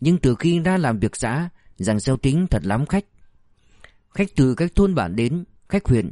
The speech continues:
khách tỉnh về, Giàng Xeo Tính đều tiếp khá hào phóng, nhưng tất cả đều từ nhà hắn tuồn đến. Từ khi toán biệt kích của Sơn Lùng về, mừng thì có mừng,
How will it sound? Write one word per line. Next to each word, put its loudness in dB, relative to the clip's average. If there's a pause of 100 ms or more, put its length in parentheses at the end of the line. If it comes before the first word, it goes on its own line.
khách -2
tỉnh 0
về, -2 (460)
Giàng 0
Xeo 0
Tính 0
đều 0
tiếp 0
khá 0
hào 0
phóng, -2 (380)
nhưng 2
tất 0
cả -2
đều 0
từ 0
nhà -2
hắn -2
tuồn 0
đến. -2 (600)
Từ 4
khi 2
toán 2
biệt 0
kích 0
của 0
Sơn 0
Lùng 2
về, -2 (340)
mừng 2
thì 0
có 2
mừng, 0